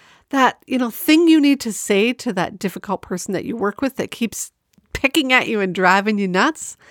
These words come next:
think about that. And how long have you been avoiding that conversation? And I want you to think about what might happen if somehow you magically had the courage to have that conversation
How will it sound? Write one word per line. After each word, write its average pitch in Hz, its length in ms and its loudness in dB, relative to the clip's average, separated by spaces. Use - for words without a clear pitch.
think 214 180 -4
about 202 220 -4
that. - 360 -6
And 196 100 -8
how 262 600 0
long 208 580 2
have 185 220 -6
you 175 100 -2
been 175 140 0
avoiding 170 420 -2
that - 160 -6
conversation? - 720 -10
And 180 800 2
I 190 100 -4
want 220 280 -2
you 320 80 0
to 320 160 -2
think 226 280 -4
about 180 280 -4
what 359 540 -2
might 349 340 2
happen 196 560 -2
if - 180 -6
somehow 403 500 0
you 311 200 6
magically 262 560 2
had 262 140 2
the 262 80 -2
courage 247 340 -2
to 226 120 0
have 214 200 2
that 202 180 -2
conversation 175 880 -2